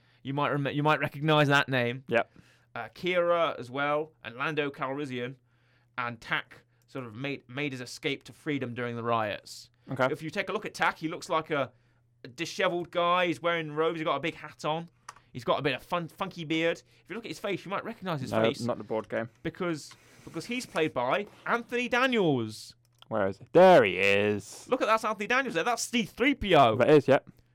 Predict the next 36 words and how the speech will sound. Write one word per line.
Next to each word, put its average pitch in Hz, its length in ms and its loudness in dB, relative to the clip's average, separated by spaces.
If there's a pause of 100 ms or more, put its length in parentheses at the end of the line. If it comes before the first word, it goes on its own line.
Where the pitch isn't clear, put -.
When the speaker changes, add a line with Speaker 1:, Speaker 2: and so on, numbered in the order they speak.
(100)
Speaker 1:
Anthony 196 280 -2
Daniels. 180 520 -4
Speaker 2:
Yes, - 240 4
because 123 240 0
he 131 100 2
has 135 220 2
to - 80 4
appear 127 260 6
in 117 120 2
every 123 200 4
single 120 240 -2
Star 110 200 2
Wars 98 80 0
movie. - 120 0
Speaker 1:
Exactly, 151 400 0
and 139 120 -2
C 214 160 -4
three 220 140 -2
P 214 120 4
O 185 140 6
isn't 202 200 8
in 185 80 0
Speaker 2:
<laughs> 185 40 -2
It's 175 120 -2
not 190 140 10
Speaker 1:
Solo, 185 320 8
Speaker 2:
him, - 120 -12
yeah. 104 220 -8
Speaker 1:
so 185 240 6
he's 196 180 6
gonna 190 180 2
be 196 120 6
a 185 80 8
character 190 480 6
in 202 80 4
Solo. 139 680 6